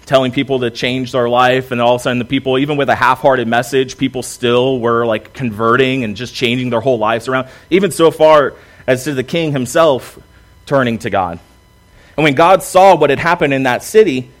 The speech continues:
he relented, and he did not destroy them. Talk about an impact. Very unwilling person going and giving a very half-hearted message to people that just so desperately wanted to hear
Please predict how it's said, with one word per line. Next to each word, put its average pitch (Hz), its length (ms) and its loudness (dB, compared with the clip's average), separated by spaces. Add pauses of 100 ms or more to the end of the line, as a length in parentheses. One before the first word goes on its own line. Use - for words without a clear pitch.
(100)
he 156 160 -2
relented, 139 560 0 (220)
and 120 120 -4
he 131 80 -2
did 185 180 2
not 143 160 -2
destroy 107 400 -6
them. 92 200 -10 (840)
Talk 190 180 -4
about 139 180 0
an 113 60 -6
impact. 127 500 -8 (1600)
Very 165 420 0
unwilling 147 480 -2
person 120 520 -4 (760)
going 160 380 2
and 127 120 -4
giving 170 220 -2
a 120 40 0
very 165 220 0
half-hearted 156 720 -2 (440)
message 127 600 -2 (500)
to 131 80 -8
people 208 260 0
that 139 100 2
just 160 220 -4
so 185 140 4
desperately 139 580 -2
wanted 135 400 -6
to 135 100 -8
hear 165 420 -2